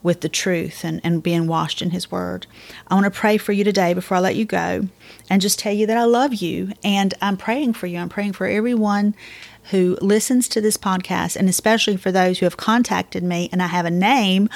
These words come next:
I pray for you because I love you and I believe in what you're doing. I know you're making a difference in the lives of your family and your children,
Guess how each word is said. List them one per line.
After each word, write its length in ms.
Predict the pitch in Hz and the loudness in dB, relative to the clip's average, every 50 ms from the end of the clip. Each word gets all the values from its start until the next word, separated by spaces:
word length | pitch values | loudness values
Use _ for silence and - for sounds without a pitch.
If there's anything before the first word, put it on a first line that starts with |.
| - - - - - - _ - | -6 -14 -14 -18 -20 -20 _ -10
I 80 | - 359 | -8 -8
pray 280 | - - - 403 427 339 | -6 -2 0 2 2 2
for 180 | - - 185 | 0 -2 -4
you 380 | 175 180 - - - - - 220 - _ _ _ - | -4 -4 -4 -6 -6 -4 -6 -8 -8 _ _ _ -4
because 320 | - 220 - - 277 220 | -4 -2 -2 -2 -4 0
I 80 | 220 220 | 0 2
love 240 | 214 226 254 269 247 | 2 2 2 2 2
you 240 | 202 196 185 190 - | 2 0 0 0 0
and 180 | - 196 196 190 | 0 0 0 2
I 160 | - 190 196 | 2 2 0
believe 360 | 185 196 190 196 208 220 226 | 0 0 0 2 2 2 2
in 100 | 214 208 | 2 0
what 160 | 196 202 - - | 0 0 -2 -2
you're 120 | 208 208 | -2 -2
doing. 440 | 190 214 226 214 190 - 175 185 185 - _ _ - - - _ _ - - | 0 0 0 0 -2 -4 -4 -6 -6 -8 _ _ -20 -20 -20 _ _ -4 2
I 80 | 220 | 4
know 180 | 214 214 220 233 | 4 6 6 4
you're 180 | 240 220 208 196 | 4 4 4 4
making 380 | 202 208 214 - - 208 208 | 4 4 2 2 0 0 0
a 80 | 190 196 | 2 2
difference 640 | 185 226 240 - - 190 185 - - - - - - | 2 2 2 2 -2 -4 -4 -4 -4 -2 -2 -2 0
in 320 | - 202 196 196 196 190 190 - | 0 0 2 2 2 2 0 0
the 160 | 180 196 190 | -2 -2 0
lives 360 | 190 196 196 196 196 190 - | 0 0 0 0 -2 -2 -2
of 120 | 196 185 | -2 -2
your 80 | 196 190 | -2 -2
family 460 | - - 208 208 214 196 185 185 185 | -2 0 0 2 2 2 2 0 0
and 120 | 185 185 185 | 0 0 0
your 100 | 180 180 | 0 -2
children, 600 | - - 247 262 269 - - 190 196 202 202 | -4 -2 -2 -2 -4 -4 -6 -6 -6 -6 -6